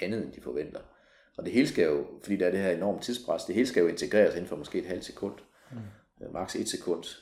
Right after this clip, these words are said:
Speaker 1: Øh, alle de her informationskilder, og så tager man, og så udfører man det. Altså, man kan jo ikke ligesom, på den måde er det forskelligt fra skak. Man kan jo ikke sådan sætte sig ned fem minutter og analysere situationen. Det, det bliver sådan en, øh, en meget høj grad en automatiseret proces, men der, der er masser af hjernen, der er på arbejde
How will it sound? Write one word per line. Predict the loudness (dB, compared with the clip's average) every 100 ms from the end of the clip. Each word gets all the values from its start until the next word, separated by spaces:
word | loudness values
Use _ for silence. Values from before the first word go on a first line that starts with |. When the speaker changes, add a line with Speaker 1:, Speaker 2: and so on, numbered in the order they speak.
| _
Speaker 1:
Øh, | -8 -6 -4
alle | -2
de | 0
her | -2
informationskilder, | -2 -4 -2 -2 -2 -2
og | -2
så | -2
tager | -2 -2
man, | -4 -10 -10
og | -2
så | 0
udfører | 2 -2
man | -6
det. | -8 -10 -10
Altså, | -14 -10
man | -2
kan | 0
jo |
ikke | 0
ligesom, | -2 -4 -12 _ _ -14 0
på |
den | 4
måde | 6
er |
det | 4
forskelligt | 2 2 2
fra | 0
skak. | 2 2 0
Man | -4
kan |
jo | -4
ikke | -4
sådan | -2
sætte | 0 0
sig | -2
ned | -6 -8 -8 -4
fem | -4
minutter | -4 -4 -6 -8 _ _ _ _
og | -8
analysere | -8 0 0
situationen. | 0 -4 -6 -6 -8
Det, | -10 -8
det | -2
bliver | 0 0
sådan | -2 -8
en, | -10 -16 _ _ _ _ _ _ -12
øh, | -6 -4 -4 -6 -8
en | -2
meget | 0 6
høj | 8
grad | 8 4
en | 2
automatiseret | -2 -2 -2 2 4 4
proces, | 4 0 0 -2
men | -2
der, | 0 0
der | 0
er | 0
masser | 2 2 2
af | 2
hjernen, | 0 0 0
der |
er | -2
på | -2
arbejde | 0 2 2 0